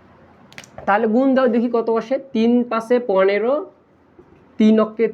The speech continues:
তিন। হ্যাঁ, তিন অক্কে তিন। এবার সি এরটা কীভাবে নির্ণয় করবা? সি এরটা নির্ণয় করার সিস্টেমটা হলো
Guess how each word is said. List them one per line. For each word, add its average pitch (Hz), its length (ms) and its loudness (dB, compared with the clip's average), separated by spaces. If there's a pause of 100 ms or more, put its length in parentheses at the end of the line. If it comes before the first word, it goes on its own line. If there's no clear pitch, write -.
(140)
তিন। 147 340 0 (1000)
হ্যাঁ, 294 220 0
তিন 196 220 0
অক্কে 185 200 -2
তিন। 151 280 -6 (120)
এবার 233 200 0
সি 247 400 -4
এরটা 294 200 0
কীভাবে 262 380 -2
নির্ণয় 254 300 -6
করবা? 254 360 -6 (420)
সি 226 300 -2
এরটা 311 260 2
নির্ণয় 214 320 0
করার 185 180 0
সিস্টেমটা 170 520 -4
হলো 180 340 -2